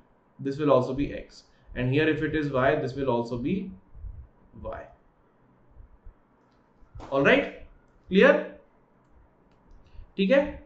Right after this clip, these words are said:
So this is how this part will be done. Then origins coordinate are zero, comma zero. If a point is present on x-axis, if a pro-, point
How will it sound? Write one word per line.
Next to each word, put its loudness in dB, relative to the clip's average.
So 2
this 8
is 6
how 10
this 4
part 6
will 2
be -4
done. 0
Then 8
origins 6
coordinate 4
are 6
zero, 4
comma 2
zero. 0
If 6
a 2
point 6
is 2
present 4
on 8
x-axis, -2
if -10
a -6
pro-, 6
point 8